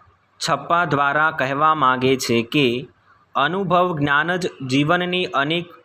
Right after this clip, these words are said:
વિટંબણામાંથી બહાર નીકળવાનો સાચો રાહ દર્શાવે છે.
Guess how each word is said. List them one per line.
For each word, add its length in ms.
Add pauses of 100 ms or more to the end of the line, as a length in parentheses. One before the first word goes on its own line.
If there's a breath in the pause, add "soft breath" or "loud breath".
વિટંબણામાંથી 1300 (460 soft breath)
બહાર 540
નીકળવાનો 760
સાચો 520
રાહ 340 (140)
દર્શાવે 680
છે. 240